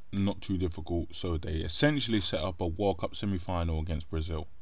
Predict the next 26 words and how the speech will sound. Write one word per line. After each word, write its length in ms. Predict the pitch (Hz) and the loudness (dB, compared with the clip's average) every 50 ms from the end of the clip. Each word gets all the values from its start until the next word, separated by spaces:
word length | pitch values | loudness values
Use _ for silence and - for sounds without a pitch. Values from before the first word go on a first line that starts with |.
| - - - - - - - - - - - - - - - - - - - - - - - - | -8 -8 -8 -8 -10 -10 -10 -10 -10 -10 -10 -10 -10 -10 -10 -10 -10 -10 -10 -10 -10 -10 -8 -6
And 140 | - 92 107 | -2 2 2
this 160 | 123 123 123 | 4 4 4
is 100 | 117 110 | 2 2
a 80 | 110 | 2
game 240 | 95 113 110 104 101 | 2 2 2 2 2
that's 160 | 98 95 90 | 0 0 -2
turned 260 | - - 107 101 98 101 | -2 -2 0 0 2 2
into 200 | 95 82 - 85 | 0 0 0 -2
football 360 | - - - - - 98 87 | 0 0 -2 0 0 -2 -2
folklore, 640 | 85 - - 104 101 92 - - 95 90 85 82 82 | -2 0 2 2 4 4 2 2 2 2 2 2 2
one 160 | 87 95 92 | 2 0 0
of 120 | 95 85 | 0 -2
the 140 | 78 82 80 - - | -2 -2 -4 -4 -2
dirtiest 540 | - 104 104 107 107 87 92 95 90 82 - | 0 2 4 4 4 4 4 2 2 0 0
games 280 | - 92 87 87 82 82 - | 0 0 2 2 0 0 -2
ever. 280 | - 82 78 - 85 87 - - - - - - - - - - - - - - - - | -4 -4 -2 -4 -4 -6 -6 -8 -8 -8 -8 -8 -8 -8 -8 -8 -8 -8 -10 -10 -6 -4
The 100 | - 92 | 0 2
Netherlands 380 | 92 101 110 131 139 143 131 113 | 2 2 4 4 4 4 4 4
versus 280 | 120 123 - - 117 | 2 0 0 0 -2
Brazil 540 | 113 107 120 113 104 87 90 87 85 85 - | 0 2 2 2 2 2 0 2 0 0 0
is 160 | - 87 85 82 | -2 -2 -2 0
a 60 | 82 | -2
violent 680 | 87 92 92 90 95 95 98 107 104 95 95 82 76 82 | -2 -4 -4 0 2 4 4 4 4 2 0 -2 -2 -2
game, 200 | 90 87 85 82 | -2 -2 -2 -4
which 200 | 87 87 - - - | -4 -6 -6 -2 0
actually 540 | 127 - - - - 123 113 110 104 90 | 0 0 0 -4 -2 0 0 0 0 0